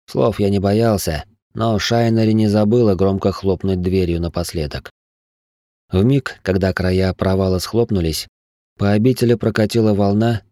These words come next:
высвобожденной силы. Большую ее часть поглотил узор пристанища, часть же волной прошла сквозь собравшихся. Нет, впиталась в них. Чеша с тихим всхлипом схватилась за левую лапу,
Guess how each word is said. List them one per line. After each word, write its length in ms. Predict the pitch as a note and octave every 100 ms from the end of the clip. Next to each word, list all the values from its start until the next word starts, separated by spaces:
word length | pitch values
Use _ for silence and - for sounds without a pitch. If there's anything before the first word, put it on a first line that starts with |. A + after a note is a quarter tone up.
| _ _
высвобожденной 880 | G#2+ A#2 A#2 A2 A2 G2+ A2 G#2+ G#2+
силы. 440 | - F2+ C#2 B1+ - _ _ _ _ -
Большую 580 | G2+ G2 - G2 F#2+
ее 340 | F#2+ F#2+ F#2+ F#2+
часть 460 | - A2 G2 -
поглотил 500 | - F#2+ F#2+ - G2+
узор 340 | G2 F2+ G2+ F#2+
пристанища, 800 | - G2 - F2 D2+ - D2+ D2 _ _ _ _ _ _
часть 360 | - B2 B2+ -
же 280 | G#2+ A#2 A2
волной 400 | G#2 G#2 A#2 A#2
прошла 540 | G#2 G#2+ G#2+ A2 G2+ _ _ _ -
сквозь 320 | - G#2+ G#2
собравшихся. 840 | A2 G2+ G2+ E2+ E2+ D#2 D#2+ D2 _ _ _ _ _
Нет, 360 | - F#2+ D2 - _ _
впиталась 560 | - A2 G#2+ D#2+ C#2+ -
в 60 |
них. 320 | D2 C2+ - _ _ _ _ _ _ _ -
Чеша 360 | - G2+ F#2 F#2
с 100 | -
тихим 400 | G#2+ G2 G2+ F#2+
всхлипом 500 | - G2+ G#2 G2+ F#2+
схватилась 560 | - F#2+ - G2 G2
за 100 | F2+
левую 380 | F#2+ F#2+ F#2 F#2+
лапу, 440 | F#2+ F2+ - E2